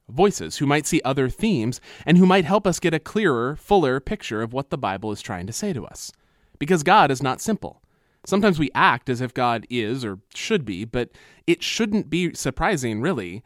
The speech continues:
that God is at least as complex as human beings are. Probably more so, really, if you think about it. And, well, we are usually a bundle of seeming contradictions, competing priorities,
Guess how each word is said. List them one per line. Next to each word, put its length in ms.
that 160
God 220
is 120
at 120
least 260
as 100
complex 540
as 140
human 240
beings 320
are. 260
Probably 360
more 220
so, 360
really, 300
if 140
you 40
think 200
about 180
it. 100
And, 360
well, 220
we 520
are 80
usually 420
a 60
bundle 440
of 120
seeming 320
contradictions, 680
competing 420
priorities, 560